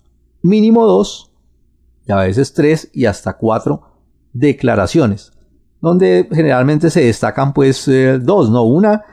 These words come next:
encabezada por los, los partidos y organizaciones, pues, eh,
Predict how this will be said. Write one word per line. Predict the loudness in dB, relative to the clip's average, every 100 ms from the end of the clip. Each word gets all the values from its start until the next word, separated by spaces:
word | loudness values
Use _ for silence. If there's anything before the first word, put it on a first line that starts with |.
| _ _ -4
encabezada | -4 0 0 0 -2 0
por | 0
los, | 0 0 -2
los | -6 -4
partidos | -6 -6 0 0 2
y |
organizaciones, | 0 0 0 -2 0 0 -2
pues, | 0 -2 0
eh, | 0 0 0